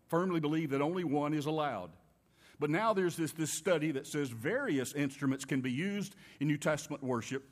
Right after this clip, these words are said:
And then he goes on to say, "The audio tapes of this study came into the possession of one of the members of my congregation, and they passed them on to me.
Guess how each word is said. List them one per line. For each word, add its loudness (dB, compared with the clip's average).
And 4
then 0
he 0
goes 6
on 4
to 0
say, 0
"The 2
audio 4
tapes -2
of -2
this -2
study -2
came 2
into 0
the -2
possession -4
of -4
one 0
of -2
the 0
members 0
of -2
my 4
congregation, 0
and 2
they 2
passed -2
them 0
on 2
to 0
me. -2